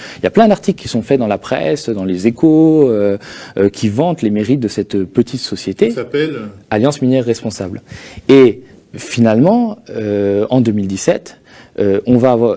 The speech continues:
Speaker 1: après, euh, quatre, trois, quatre ans, euh, de recherche sur le gisement minier, il va y avoir un permis d'exploitation qui va être délivré par Alpha Condé.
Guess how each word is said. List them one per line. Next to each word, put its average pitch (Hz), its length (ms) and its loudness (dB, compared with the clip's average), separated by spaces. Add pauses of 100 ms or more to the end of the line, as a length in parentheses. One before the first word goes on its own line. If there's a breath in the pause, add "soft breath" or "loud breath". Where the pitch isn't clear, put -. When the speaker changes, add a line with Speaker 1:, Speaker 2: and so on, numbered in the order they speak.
(120)
Speaker 1:
après, 113 500 0
euh, 87 380 -6 (200)
quatre, - 200 -2 (260)
trois, - 180 -2
quatre - 360 -4
ans, 117 300 0
euh, 92 640 -4
de 98 140 -2
recherche 101 800 -4
sur 101 380 -4
le 95 100 0
gisement 92 320 -6
minier, 185 400 0
il 107 60 -6
va 104 60 -2
y - 20 0
avoir 113 140 -2
un 90 40 -8
permis 127 260 0
d'exploitation 151 540 0
qui - 140 -10
va 92 80 -4
être 82 80 -6
délivré 98 360 -2
par 120 180 -10
Alpha 101 220 -8
Condé. - 320 -10